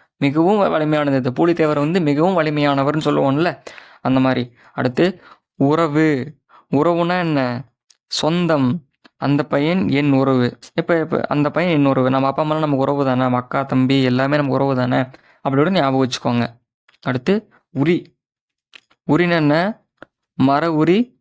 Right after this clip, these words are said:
பட்டை. மர உரி, பட்டை அப்படின்னா மரத்திலிருந்து உரி எடுக்கப்பட்டது. பட்டை, பட்டை எடுத்திருப்பாங்கல்ல,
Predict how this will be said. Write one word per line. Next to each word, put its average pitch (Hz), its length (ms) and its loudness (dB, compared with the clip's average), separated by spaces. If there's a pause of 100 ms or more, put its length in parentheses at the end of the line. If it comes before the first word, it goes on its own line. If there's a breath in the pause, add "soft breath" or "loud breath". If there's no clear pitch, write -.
பட்டை. 147 560 -6 (140)
மர 151 420 0
உரி, 214 260 0 (220 soft breath)
பட்டை - 420 -6
அப்படின்னா 127 580 -2 (340 soft breath)
மரத்திலிருந்து 151 920 2
உரி 170 100 4
எடுக்கப்பட்டது. 143 640 -2
பட்டை, 139 340 -4 (160)
பட்டை 151 240 -2
எடுத்திருப்பாங்கல்ல, 147 800 -2